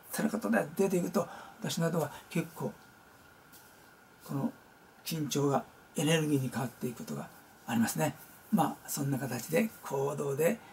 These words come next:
変えていく場合、そして、えー、精神的に心理的に変えていく。上がることは、実は緊張することはいいことなんだと、エネルギーが出ていくんだと。まあ、ほとんどみんな、かなりのプロの人も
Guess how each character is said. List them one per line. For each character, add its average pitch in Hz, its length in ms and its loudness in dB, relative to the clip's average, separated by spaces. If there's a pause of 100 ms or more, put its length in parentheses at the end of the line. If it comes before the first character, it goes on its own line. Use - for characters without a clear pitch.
(140)
変 - 160 -6
え - 20 -4
て - 100 -6
い 139 40 -8
く - 80 -6
場 156 120 -4
合、 - 100 -4
そ - 160 -4
し - 100 -4
て、 156 200 -2 (300)
え - 160 0
ー、 - 20 -2
精 - 200 0
神 139 200 0
的 - 160 0
に - 100 2
心 156 200 0
理 147 100 0
的 139 200 -4
に 156 180 -2
変 135 160 0
え 135 40 2
て 139 80 -2
い 135 40 -4
く。 - 160 -4 (440)
上 147 180 -2
が 156 100 0
る 160 100 -2
こ - 120 -4
と 180 100 2
は、 - 160 2 (320)
実 - 260 -4
は 156 160 0 (340)
緊 190 220 -2
張 - 140 -2
す - 100 -2
る 220 100 -2
こ - 60 -2
と 185 100 2
は - 160 4 (360)
い 233 160 12
い 220 40 10
こ 180 120 2
と 175 80 0
な - 140 4
ん - 40 -6
だ - 120 -2
と、 - 180 -10
エ 175 140 2
ネ 202 100 4
ル 202 80 0
ギ 196 80 -2
ー 170 80 -8
が 160 180 -2 (360)
出 208 120 6
て 208 100 6
い 165 40 4
く 175 140 0
ん 170 80 -2
だ - 160 0
と。 - 80 -16 (240)
ま 220 100 2
あ、 - 40 -2
ほ - 120 -18
と 214 140 6
ん 202 120 10
ど - 80 4
み 139 120 2
ん 135 160 -2
な、 - 320 -2 (1040)
か - 180 -4
な 190 140 6
り 202 80 4
の 170 100 0
プ - 120 -2
ロ 175 80 4
の 160 80 4
人 - 140 0
も 139 280 0